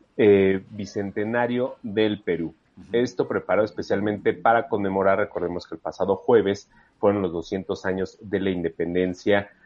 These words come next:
Speaker 1: de este país latinoamericano. Y, pues, este ciclo está compuesto por un grupo de películas peruanas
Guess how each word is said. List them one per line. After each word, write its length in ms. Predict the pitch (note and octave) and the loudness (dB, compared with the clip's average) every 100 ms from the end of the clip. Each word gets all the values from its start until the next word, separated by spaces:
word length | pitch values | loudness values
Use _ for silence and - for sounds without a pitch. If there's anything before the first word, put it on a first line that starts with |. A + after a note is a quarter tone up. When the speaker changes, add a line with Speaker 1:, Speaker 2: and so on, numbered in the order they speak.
| _ | _
Speaker 1:
de 260 | - G2+ - | 0 0 2
este 300 | G#2 F#2 F#2+ | -2 -2 -2
país 400 | - E2 F2 - - | 0 0 0 -6 -2
latinoamericano. 1080 | G2 F#2 F2 F2 F2+ G2+ D3 C#3+ C#3+ F3+ - _ _ _ | 0 0 -2 -2 -2 0 2 2 2 0 -8 _ _ _
Y, 300 | D3+ F#3+ G3+ | -4 -2 -2
pues, 260 | - D3 C#3+ | 0 2 2
este 240 | E3 F3+ | 2 0
ciclo 600 | E3 - E3+ D3 C#3 C#3 | -2 -4 -4 2 4 4
está 280 | G#2+ - C3+ | 2 0 0
compuesto 600 | C3+ B2 C3+ C3+ - A#2 | -2 0 2 2 0 -2
por 160 | G#2 A2+ | 0 0
un 80 | |
grupo 320 | A#2+ B2 B2 G#2 | 0 0 2 2
de 60 | |
películas 580 | - F#2+ G#2 - G#2+ G2 | 2 -2 -4 0 0 0
peruanas 840 | - F2+ G2 A2 G#2+ F#2 F2 - | -2 2 4 4 4 0 -2 -10